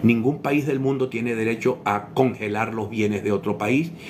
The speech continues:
Ningún país del mundo tiene derecho a impedir el comercio de otro país, aunque no le guste. Para eso están las Naciones Unidas, para eso está eso que se creó después de la Segunda Guerra Mundial, que se llama las Naciones Unidas, para que las Naciones Unidas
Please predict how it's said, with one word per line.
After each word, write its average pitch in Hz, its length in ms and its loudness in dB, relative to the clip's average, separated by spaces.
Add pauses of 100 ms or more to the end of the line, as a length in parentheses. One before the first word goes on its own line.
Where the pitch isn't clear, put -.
(140)
Ningún 123 340 2
país 117 280 -4
del 117 140 -2
mundo 123 300 0
tiene 110 340 -2
derecho 110 420 0
a 131 80 0
impedir 107 480 0
el 113 140 -2
comercio 110 460 0
de 117 80 4
otro 120 260 -2
país, 131 280 0 (280)
aunque 139 340 2
no 156 120 2
le 170 100 4
guste. - 480 -4 (400)
Para 95 160 -2
eso 104 160 0
están 135 240 0
las 117 140 -2
Naciones 156 500 2
Unidas, 165 440 0 (340)
para 101 160 -2
eso 104 160 -2
está 123 340 0 (160)
eso 165 380 2
que 110 100 -4
se 107 300 -4
creó 107 340 2
después 117 320 -2
de 135 100 0
la 117 100 -2
Segunda 110 420 -2
Guerra 120 260 0
Mundial, 127 500 0
que 95 100 -4
se 92 100 -8
llama 117 200 0
las 104 160 -2
Naciones 135 460 2
Unidas, 180 360 2 (340)
para 110 200 -2
que 101 120 -2
las 90 140 -4
Naciones 117 380 0
Unidas 123 360 2